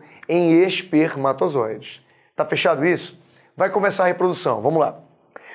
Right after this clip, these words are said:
Primeiro vai ser assim: o porífero produz espermatozoide, né? E o espermatozoide cai no átrio deles. Então, bora ver aqui a imagem, ó. Vai cair bem aqui no átrio. E aí,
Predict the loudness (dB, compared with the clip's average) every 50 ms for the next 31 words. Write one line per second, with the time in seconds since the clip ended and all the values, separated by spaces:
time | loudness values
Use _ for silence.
0 | -8 _ 0 2 2 4 2 2 2 0 0 2 2 2 2 2 2 0 0 0
1 | 2 2 2 2 2 2 2 2 2 2 2 2 2 2 2 2 2 0 2 2
2 | 2 2 2 2 2 4 2 2 2 0 0 0 0 -2 -4 -10 -20 -20 -20 -20
3 | -16 -8 -2 2 4 4 4 2 2 0 2 2 2 2 0 0 2 2 2 2
4 | 2 0 -2 0 2 2 2 2 2 2 4 4 4 4 2 0 -2 -4 -2 0
5 | 0 0 0 2 2 2 2 0 -2 -4 -6 -4 -4 -2 0 0 0 0 0 0
6 | 0 0 0 0 0 0 -2 -2 -4 -4 -4 -8 -16 -20 -20 -20 -20 -20 -14 -6
7 | -2 -2 0 0 2 2 2 2 2 0 0 0 0 0 2 2 2 2 0 -2
8 | -4 -10 -14 -16 _ _ _ _ _ _ _ _ _ _ _ -20 -20 -20 -8 _
9 | 2 2 4 4 4 2 0